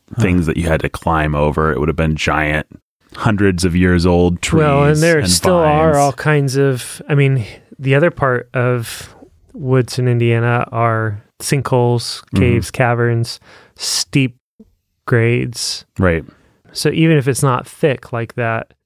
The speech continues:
Speaker 3: like, you get down into a little gully or a sinkhole, you fall into a, you know, a cave,
Speaker 2: Mm-hmm.
Speaker 3: which can happen, which, I mean, Brandon, you're buying a house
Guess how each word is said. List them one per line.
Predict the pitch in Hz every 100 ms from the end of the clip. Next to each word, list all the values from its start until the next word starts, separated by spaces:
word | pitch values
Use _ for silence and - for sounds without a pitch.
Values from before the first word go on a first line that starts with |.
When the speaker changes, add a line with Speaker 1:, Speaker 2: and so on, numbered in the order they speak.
| _
Speaker 3:
like, | - 120 120
you | 139
get | 156 127 120
down | 131 123 127
into | 120 117 131
a | 120
little | 120 120 117 110 113 _ -
gully | 131 123 123 120
or | 113
a | 110
sinkhole, | - 147 - 117 113 113 _
you | - 139
fall | - 135 135 131
into | 120 - 131 120 117
a, | 117 113 - _ _ _ _ _ -
you | 123
know, | 117 113
a |
cave, | - 151 156 123 120 - - _ 98
Speaker 2:
Mm-hmm. | 95 98
Speaker 3:
which | 95 -
can | - 139 131
happen, | 120 131 143 117 110 127 131
which, | 123 - - - - _ _
I | -
mean, | 120 113 113 _ -
Brandon, | 135 135
you're | 131
buying | 113 123 127 127
a | 110
house | 120 120 - - -